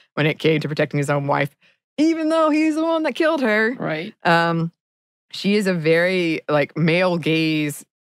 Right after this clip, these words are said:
Speaker 1: understanding of what femininity is. Again, this is James's mind. Um, so she's sexy, she's flirty, she's dependent on a man for help. But James thinks he wanted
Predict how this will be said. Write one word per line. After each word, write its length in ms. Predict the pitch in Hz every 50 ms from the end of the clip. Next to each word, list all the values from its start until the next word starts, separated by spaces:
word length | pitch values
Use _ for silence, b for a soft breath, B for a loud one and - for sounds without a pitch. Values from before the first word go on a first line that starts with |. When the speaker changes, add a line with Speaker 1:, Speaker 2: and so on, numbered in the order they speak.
| _ _ _ _ _ _
Speaker 1:
understanding 600 | - 156 151 147 151 147 - - 147 151 147 151 147
of 80 | 139
what 160 | 139 143 -
femininity 560 | - - 156 147 147 147 147 143 143 135 131 -
is. 480 | 139 139 143 151 165 185 202 - - - - -
Again, 380 | - 147 143 143 143 147 165 180
this 180 | 147 143 -
is 120 | 147 143 -
James's 480 | - 151 151 143 143 143 143 135 135
mind. 520 | - 139 135 135 135 139 147 170 190 208 - B B B B B B B B
Um, 480 | - 156 156 156 151 151 147 147 147 147 _ _ _ _ _ -
so 80 | - 156
she's 160 | - 165 -
sexy, 340 | - 254 254 - - 233 220
she's 200 | - - 156 -
flirty, 240 | 214 214 208 208
she's 160 | 202 - 165 139
dependent 400 | - 139 - 190 185 180 190 190
on 80 | 165
a 40 | 151
man 200 | 151 160 170 175
for 100 | 170 160
help. 340 | 165 165 170 170 165 - _ _ _ _ _ _ _ _ _ _ _ _ _ _ _
But 200 | - 139 147 147
James 340 | 143 - 196 208 233 240 226
thinks 300 | - 190 190 175 - -
he 160 | - 180 180 165
wanted 560 | 139 135 143 143 156 156 160 156 151 147